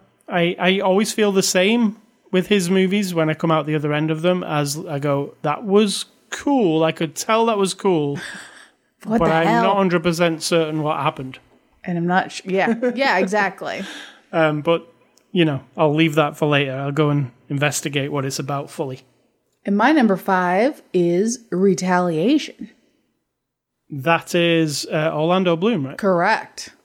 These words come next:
Speaker 1: Yeah,
Speaker 2: I'd
Speaker 1: that
Speaker 2: actually
Speaker 1: was, ooh.
Speaker 2: forgotten about that
Speaker 1: That one
Speaker 2: until
Speaker 1: was
Speaker 2: I saw it.
Speaker 1: dark.
Speaker 2: I was like, "That's very dark." And it's very, that's another one that's a little bit, mm, it just makes you uncomfortable. It's well done. It's intense.
Speaker 1: Yeah, that was actually a good movie.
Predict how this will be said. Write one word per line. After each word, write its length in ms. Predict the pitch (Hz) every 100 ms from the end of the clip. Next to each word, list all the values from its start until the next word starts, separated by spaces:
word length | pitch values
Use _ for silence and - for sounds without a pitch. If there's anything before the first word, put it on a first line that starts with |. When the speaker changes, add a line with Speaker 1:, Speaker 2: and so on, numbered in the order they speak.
| _ _ -
Speaker 1:
Yeah, 120 | 202
Speaker 2:
I'd 80 | 185
Speaker 1:
that 120 | 190
Speaker 2:
actually 260 | 311 262 185
Speaker 1:
was, 100 | 165
ooh. 40 |
Speaker 2:
forgotten 320 | 202 170 190
about 320 | 214 226 233 247
that 160 | 247
Speaker 1:
That 120 | 208
one 100 | 233
Speaker 2:
until 140 | 196 -
Speaker 1:
was 80 | -
Speaker 2:
I 120 | 151
saw 160 | 196
it. 100 | 139
Speaker 1:
dark. 40 | 156
Speaker 2:
I 40 | 175
was 80 |
like, 240 | 170 151 -
"That's 160 | 160
very 260 | 160 190 175
dark." 440 | 160 135 147 -
And 120 | 139 170
it's 200 | 165 165
very, 440 | 180 170 180 180 _
that's 220 | 190 170 214
another 280 | 247 285
one 160 | 277 254
that's 220 | 214 185
a 40 | 185
little 300 | 185 240 262
bit, 280 | 269 - - _ _ -
mm, 340 | 240 247 226 -
it 140 | 196
just 160 | 226 226
makes 260 | 233 220 214
you 140 | 190 - _ _ - - -
uncomfortable. 580 | 190 - 240 226 226 233
It's 140 | 214
well 180 | 190 175
done. 580 | 180 262 247 220 214 202
It's 260 | 175 - -
intense. 1040 | 170 160 - - 214 214 202 - - - _ _ _ _ _ _ _ -
Speaker 1:
Yeah, 120 | 165 160
that 180 | 180
was 160 | 196 196
actually 280 | 208 208 190
a 40 |
good 160 | 185 180
movie. 280 | 214 156